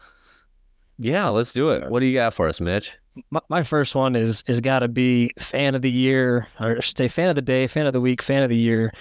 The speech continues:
Speaker 2: You know, everybody's favorite, Mark Wendt. We gotta give him a shout out. He's at W Diamond six oh five on Twitter. With the,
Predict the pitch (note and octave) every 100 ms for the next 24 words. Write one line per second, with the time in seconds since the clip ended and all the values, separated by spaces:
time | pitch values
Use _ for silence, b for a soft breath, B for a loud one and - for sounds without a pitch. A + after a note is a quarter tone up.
0 | B B _ A2 A2 A#2+ D#3+ C#3+ C#3+ B2+
1 | C3+ C3+ C3 C3 A#2+ B2 - A#2 B2+ -
2 | _ C#3 C#3+ C#3+ B2+ C3 A#2 G#2+ A2+ A2+
3 | A2+ A2+ B2+ C3 - C3 C3 C#3+ C3+ B2
4 | B2+ B2+ B2 A#2+ B2 C3 C3 - B2+ A#2+
5 | - A#2+ A#2+ B2+ A2+ G#2+ B2+ B2+ B2+ B
6 | B B B B _ D3+ C#3+ C3+ C#3+ C3+
7 | C#3+